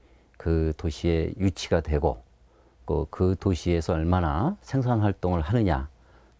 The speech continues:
따라서 이제 도시의 결정, 어, 경쟁력은, 어, 결정된다고 이렇게 보여집니다.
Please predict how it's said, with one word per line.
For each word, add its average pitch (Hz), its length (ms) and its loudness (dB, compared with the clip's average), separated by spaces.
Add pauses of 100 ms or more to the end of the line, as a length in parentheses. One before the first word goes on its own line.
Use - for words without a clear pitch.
(240)
따라서 90 380 0
이제 92 160 -2
도시의 82 380 -2
결정, 82 520 -2
어, 76 220 -2
경쟁력은, 87 880 0 (420)
어, - 60 -14 (140)
결정된다고 80 720 0
이렇게 - 340 -6
보여집니다. 73 680 -2